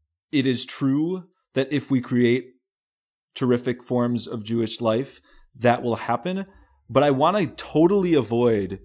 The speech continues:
the framework where that's the goal and not just a happenstance, and instead just focus on a goal being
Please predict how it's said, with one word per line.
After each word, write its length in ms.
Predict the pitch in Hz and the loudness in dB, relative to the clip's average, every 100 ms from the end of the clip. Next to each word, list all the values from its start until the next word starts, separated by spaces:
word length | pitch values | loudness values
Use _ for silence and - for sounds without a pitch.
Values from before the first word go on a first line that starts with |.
| - - - - | -18 -20 -20 -20
the 140 | 117 120 | -8 -8
framework 640 | - 127 131 123 107 101 | -2 0 2 0 -2 -2
where 100 | 110 | -2
that's 240 | 110 110 | 0 -2
the 80 | - | -6
goal 640 | 98 117 117 110 62 - - - - | -4 -2 0 -2 -6 -12 -18 -20 -8
and 160 | 117 117 | -2 0
not 220 | 117 120 | 0 -2
just 180 | 123 117 | -6 -8
a 60 | |
happenstance, 640 | 107 117 - 104 - 98 - | -4 -6 -4 -6 -6 -8 -4
and 80 | 120 | -4
instead 380 | 113 175 180 | -2 0 0
just 160 | 135 - | -2 -2
focus 320 | 135 139 139 | -2 -2 -4
on 160 | 131 127 | -4 -4
a 60 | |
goal 280 | 113 120 139 | -2 -2 -2
being 480 | 123 123 123 123 | -2 -2 -2 -4